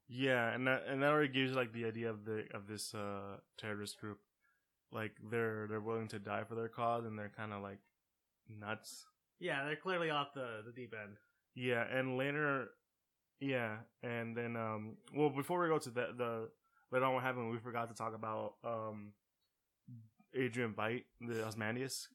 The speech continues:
Speaker 2: Oh, yeah, yeah,
Speaker 1: Yeah,
Speaker 2: yeah,
Speaker 1: 'cause
Speaker 2: yeah.
Speaker 1: earlier, and, and we talked about this with the older guy who was waiting for, um,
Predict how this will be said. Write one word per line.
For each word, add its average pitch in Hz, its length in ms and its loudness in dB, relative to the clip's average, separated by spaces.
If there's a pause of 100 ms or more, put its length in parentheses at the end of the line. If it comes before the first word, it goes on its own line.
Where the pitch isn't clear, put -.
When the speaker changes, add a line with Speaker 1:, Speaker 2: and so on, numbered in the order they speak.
(1080)
Speaker 2:
Oh, 208 120 2
yeah, 202 340 4
yeah, 156 220 0
Speaker 1:
Yeah, 175 120 10
Speaker 2:
yeah, 208 40 8
Speaker 1:
'cause 190 160 4
Speaker 2:
yeah. - 60 2
Speaker 1:
earlier, 262 460 8
and, 185 280 6
and 170 280 6
we 170 80 6
talked 175 200 8
about 170 180 8
this 156 120 2
with 147 120 0
the 131 100 2
older 127 240 2
guy 123 240 2
who 123 120 0
was 113 120 0
waiting 117 200 0
for, 113 220 2
um, 104 380 -2